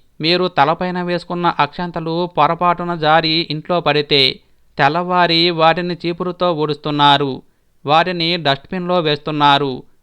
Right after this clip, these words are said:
అలా మాత్రం చేయకూడదు. ఎందుకంటే ఆ అక్షంతల్లో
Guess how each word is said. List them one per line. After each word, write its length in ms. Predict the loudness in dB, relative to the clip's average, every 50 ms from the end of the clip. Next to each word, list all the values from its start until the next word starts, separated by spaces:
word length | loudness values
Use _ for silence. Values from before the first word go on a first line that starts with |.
| _ _
అలా 220 | 0 2 4 4 2
మాత్రం 380 | 2 0 0 -2 -2 -2 -4 -4
చేయకూడదు. 680 | -2 0 2 2 2 2 0 0 2 2 0 0 -2 -4 -4 -6 -10 -16 -20 _ _ _ _ _
ఎందుకంటే 680 | -2 -2 0 0 -2 -4 -6 -6 -6 -6 -4 -2 0 0 0 0 0 2 4
ఆ 120 | 4 6 6 4 2
అక్షంతల్లో 680 | 0 -2 -2 -6 -10 -8 -8 -8 -8 -8 -6 -6 -4